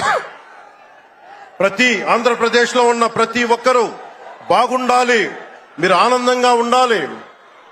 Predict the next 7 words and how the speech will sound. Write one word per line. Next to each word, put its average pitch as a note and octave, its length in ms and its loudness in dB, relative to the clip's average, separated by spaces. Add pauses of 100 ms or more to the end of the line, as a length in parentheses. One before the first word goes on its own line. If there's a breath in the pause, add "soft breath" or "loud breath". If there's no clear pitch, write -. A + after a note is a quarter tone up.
(140)
మనం, G#3 560 -2 (480)
మీరే A#3+ 240 2
అన్నారు, B3+ 340 2
ఆ G#3+ 100 2
రోజు A#3+ 220 0
మేము A#3+ 200 2
అడిగాం A#3+ 500 -2